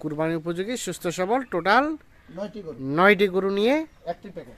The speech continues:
Speaker 1: একটি প্যাকেজ তৈরি করছেন বা একটি লট তৈরি করছেন?
Speaker 2: লট তৈরি করছে, এখানে নয়টা
Speaker 1: আচ্ছা।
Speaker 2: আর কি। গরু এক কোয়ালিটি সব।
Speaker 1: সব এক কোয়ালিটির?
Speaker 2: এক কোয়ালিটি কুরবানি উপযোগী।
Speaker 1: যার মধ্যে এটা হচ্ছে প্রথম নাম্বার?
Speaker 2: প্রথম নাম্বার।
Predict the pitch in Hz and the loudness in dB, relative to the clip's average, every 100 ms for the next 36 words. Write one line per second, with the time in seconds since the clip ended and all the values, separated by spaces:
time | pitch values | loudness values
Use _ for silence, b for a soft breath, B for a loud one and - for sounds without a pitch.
0 | - 185 - 180 185 170 175 - 156 139 | -2 -2 0 0 2 2 0 -2 0 0
1 | 135 180 185 - 165 175 175 - 135 117 | -2 -4 -4 -4 2 4 4 2 -2 -2
2 | 107 156 180 - 170 151 135 135 147 151 | -6 -2 -4 -4 -10 -10 -10 -14 -14 -14
3 | 151 131 107 - 98 208 180 180 190 185 | -10 -8 -8 -10 -14 -14 -12 -8 -8 -8
4 | 190 175 151 - 180 - - 139 131 - | -6 -8 -8 -14 -14 -14 -10 -8 -8 -2
5 | 180 - 165 135 117 107 165 156 135 151 | -2 0 0 0 -2 -8 -6 -6 -8 -12
6 | 156 143 135 120 117 139 139 147 147 240 | -12 -10 -10 -12 -8 -4 -4 -4 -2 0
7 | 202 165 156 175 202 190 160 113 101 - | 0 -4 -4 -4 -2 -2 -2 -2 -6 -8
8 | 170 131 110 | -8 -10 -12